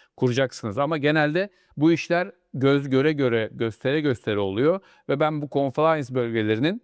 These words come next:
olasılıkları artan bölgelerinin çok çalıştığını her zaman, e, görmüşümdür.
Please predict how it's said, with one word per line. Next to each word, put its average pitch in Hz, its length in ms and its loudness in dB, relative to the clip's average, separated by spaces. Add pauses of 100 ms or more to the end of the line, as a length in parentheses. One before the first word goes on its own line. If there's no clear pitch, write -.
olasılıkları 131 520 0
artan 127 500 -2 (360)
bölgelerinin 120 640 -2 (260)
çok 170 240 -2
çalıştığını 135 600 0
her 160 180 4
zaman, 156 440 0 (260)
e, 123 360 2
görmüşümdür. 135 800 0